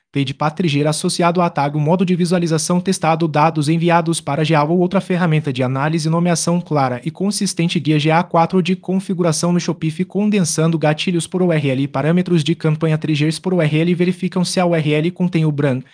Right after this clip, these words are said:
mas não aponta para a landing correta, ou se determinados parâmetros indicam uma campanha concorrente, U P M, V, et cetera.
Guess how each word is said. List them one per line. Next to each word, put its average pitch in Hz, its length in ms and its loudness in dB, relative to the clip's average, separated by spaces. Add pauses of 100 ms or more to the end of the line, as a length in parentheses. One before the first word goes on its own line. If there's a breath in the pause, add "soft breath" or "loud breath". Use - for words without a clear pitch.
(180 soft breath)
mas 156 160 0
não 160 160 2
aponta 175 360 -2
para 147 200 -2
a 147 40 0
landing 147 300 2
correta, 143 580 -2 (120)
ou 190 100 0
se 190 140 -2
determinados 175 680 0
parâmetros 160 540 0
indicam 139 400 -2
uma 196 160 2
campanha 165 420 -2
concorrente, 175 600 -2
U 196 60 0
P 139 240 0
M, 104 180 -8 (120)
V, 117 360 -6 (180 soft breath)
et 135 140 -8
cetera. 123 560 -6